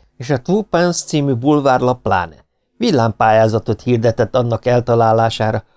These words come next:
hogy milyen módon kapja holnap, pénteken az ötödik pofon Terbanks. A Twopence egy aranyórát tűzött ki annak, aki reggel tízig beküldi a megközelítően legjobb megfejtést.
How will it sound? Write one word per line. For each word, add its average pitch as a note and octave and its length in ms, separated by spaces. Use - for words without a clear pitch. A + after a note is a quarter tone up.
hogy F#3+ 120
milyen G#3 300
módon A#2+ 400
kapja G2+ 320
holnap, C#3 480
pénteken B2+ 680
az A2+ 220
ötödik A2+ 360
pofon G2 500
Terbanks. F#2 720
A - 140
Twopence G3 580
egy F3+ 120
aranyórát A2+ 640
tűzött A2 360
ki G#2+ 140
annak, G#2+ 540
aki D#3 400
reggel G#2+ 380
tízig A#2 380
beküldi G#2 500
a A2 120
megközelítően G#2+ 920
legjobb G2+ 340
megfejtést. - 720